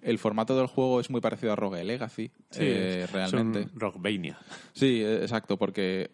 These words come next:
Speaker 1: em, el progreso lo haces, eh, eh, en Rogue Legacy tenías que salvar oro para, para comprar mejoras y luego el personaje fuese más fuerte. Aquí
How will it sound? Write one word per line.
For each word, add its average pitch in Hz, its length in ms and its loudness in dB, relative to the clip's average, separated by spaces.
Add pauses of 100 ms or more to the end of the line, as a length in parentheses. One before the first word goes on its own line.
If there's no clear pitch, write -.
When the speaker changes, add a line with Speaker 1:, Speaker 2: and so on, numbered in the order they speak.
(120)
Speaker 1:
em, 98 960 -4 (480)
el 113 120 0
progreso 117 760 0
lo 117 200 4
haces, 127 600 -4
eh, 98 680 -2
eh, 95 340 -2
en 101 100 -4
Rogue 104 200 2
Legacy 107 240 -2
tenías 107 260 -2
que 104 140 -4
salvar 104 360 0
oro 113 220 2
para, 92 440 -4
para 90 720 -10
comprar 98 320 -2
mejoras 110 440 0
y 107 60 -2
luego 101 180 0
el 95 60 0
personaje 98 340 -6
fuese 101 180 -6
más - 160 -4
fuerte. 127 400 -2
Aquí 104 200 -8